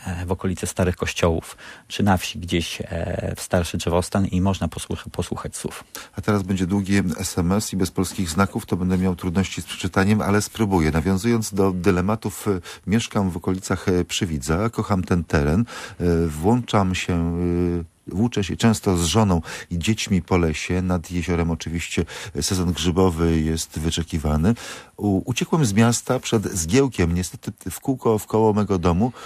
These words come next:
Speaker 2: e, powstało małe osiedle, gdzie, mówiąc krótko, nie szanuje się przyrody, gdzie grille, głośne imprezy i śmieci.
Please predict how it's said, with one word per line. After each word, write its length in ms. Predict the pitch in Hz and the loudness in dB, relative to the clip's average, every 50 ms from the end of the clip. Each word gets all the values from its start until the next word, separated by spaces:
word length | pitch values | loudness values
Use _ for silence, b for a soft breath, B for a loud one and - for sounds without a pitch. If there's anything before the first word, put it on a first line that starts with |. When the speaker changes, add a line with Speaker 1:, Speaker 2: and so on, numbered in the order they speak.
| B B B | B B B
Speaker 2:
e, 220 | 92 95 95 101 101 | -2 0 0 0 0
powstało 480 | - 107 92 - - - 110 101 98 | 0 -2 -4 -2 0 0 2 4 4
małe 200 | 92 117 127 135 | 4 4 4 4
osiedle, 540 | 120 107 110 - - 90 67 65 69 69 71 | 2 2 0 0 0 -2 0 0 0 0 -2
gdzie, 280 | 71 71 - 90 90 92 92 B B B B B | -2 0 0 2 2 2 -2 B B B B B
mówiąc 320 | - 110 113 139 135 117 - | 0 0 2 2 0 -2 -2
krótko, 480 | - 123 110 104 - - 113 107 107 98 - | 0 0 0 0 -2 -2 0 0 0 0 2
nie 260 | 92 101 104 107 120 113 | 2 4 4 6 4 4
szanuje 520 | - - 110 107 113 117 117 110 101 95 | 2 2 2 4 4 6 6 6 4 2
się 260 | 87 - - 87 85 | 0 -2 -2 -2 -2
przyrody, 640 | 78 - - 82 73 85 87 90 85 87 101 107 113 | -2 -4 -4 -2 0 0 0 0 0 0 0 0 0
gdzie 300 | 104 92 80 76 90 85 | 0 -2 -2 -2 -2 -2
grille, 500 | 73 73 82 92 95 98 104 104 107 107 | -2 0 -2 0 2 2 4 4 4 2
głośne 360 | 92 98 101 90 - - 85 82 | 4 2 2 2 2 0 0 2
imprezy 560 | 85 82 - 98 95 98 92 95 98 95 90 85 | 2 0 0 0 0 0 2 0 0 2 2 2
i 160 | 82 82 82 | 0 0 -2
śmieci. 440 | - - 98 95 87 - - 92 | -2 -2 0 -2 0 0 -4 -4